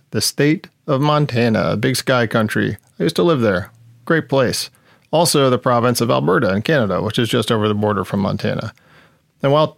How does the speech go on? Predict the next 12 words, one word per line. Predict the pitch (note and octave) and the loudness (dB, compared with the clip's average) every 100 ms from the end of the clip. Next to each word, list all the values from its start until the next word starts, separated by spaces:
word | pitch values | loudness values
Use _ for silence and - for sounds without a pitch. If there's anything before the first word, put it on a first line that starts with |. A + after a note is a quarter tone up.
| _ | _
Tyrannosaurus | - F3 D#4+ G3+ F#3+ F3 - | -2 2 2 2 2 0 2
Rex | D#3+ C#3 - - D3+ | 2 2 -2 -4 0
may | C3+ C#3+ | 2 2
be | C3 C3 | 2 2
the | A#2+ B2+ A#2+ A#2 A#2+ - - | 2 2 2 0 -4 -10 -2
big | C#3 B2+ B2 - | 0 0 -4 -4
dinosaur | A#2 C3 A#2+ C3+ B2 A2+ | 0 2 0 2 2 2
influencer | C3+ C#3 C3 B2 A#2+ A2 B2 A2+ | 0 0 2 2 2 2 0 2
that | |
everybody | A2+ A2+ A2+ A2+ | 2 2 2 2
knows | A#2+ A#2+ A#2 | 2 2 2
about, | A2+ A2+ A2+ | 2 0 -2